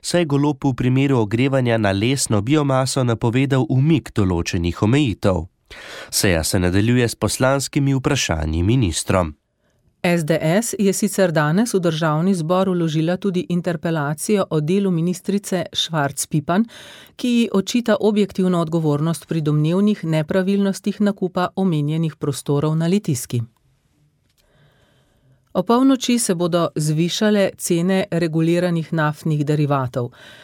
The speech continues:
Speaker 2: Liter petindevetdeset oktanskega bencina zunaj avtocestnega omrežja se bo podražil za tri cente,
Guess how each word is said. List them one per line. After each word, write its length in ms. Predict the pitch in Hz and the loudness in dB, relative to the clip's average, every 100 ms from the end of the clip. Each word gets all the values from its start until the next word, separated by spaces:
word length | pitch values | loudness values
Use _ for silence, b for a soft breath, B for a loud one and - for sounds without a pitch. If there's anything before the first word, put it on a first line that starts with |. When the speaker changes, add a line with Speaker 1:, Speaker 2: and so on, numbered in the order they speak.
| B - | B 0
Speaker 2:
Liter 380 | 196 214 240 220 | 2 2 2 0
petindevetdeset 1000 | 226 226 240 190 156 175 185 - 180 - | -2 0 2 2 2 0 -2 -4 -4 -4
oktanskega 640 | 160 - 156 156 - 165 151 | -8 -2 -2 -2 -4 -2 0
bencina 600 | 143 143 - 170 196 202 | 0 -2 -2 0 2 2
zunaj 400 | 156 151 160 175 | 2 0 0 -2
avtocestnega 840 | 165 170 196 190 185 190 185 160 156 | -2 -4 -4 -2 -4 -2 -4 -2 -2
omrežja 600 | 151 147 143 143 156 202 B B B | -2 -2 0 0 0 -2 B B B
se 200 | - 233 | -4 -2
bo 220 | 208 214 | 2 0
podražil 600 | - 190 180 175 165 196 185 | 0 -2 0 -2 0 0 2
za 180 | 156 | 0
tri 260 | 147 196 196 | 0 0 -2
cente, 540 | - 156 135 127 135 | -2 -2 -2 -2 -4